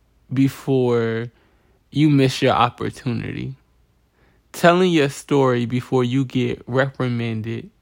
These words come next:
for whatever case. At, whether it's at work, in a relationship, just in general, y'all.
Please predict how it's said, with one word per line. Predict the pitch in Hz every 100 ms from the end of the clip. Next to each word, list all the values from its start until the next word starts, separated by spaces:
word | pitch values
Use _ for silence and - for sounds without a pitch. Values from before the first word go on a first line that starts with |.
| _ _ _ _
for | - 151 135 120
whatever | 120 120 113 113 - - _ _ _ _ _ _ _ -
case. | - 127 107 - - - _ _ _ _ _ _ _ _ _ -
At, | 135 117
whether | 135 127 90 127 127 120
it's | 113
at | 117 127
work, | 127 127 123 -
in | 120
a | 127
relationship, | 120 117 117 - 123 - 131 117 - _ - _ _ _ _ _ _ -
just | 127 139 135 127 - - - _ _ -
in | 135 147
general, | 135 131 113 113 110 110
y'all. | 107 - -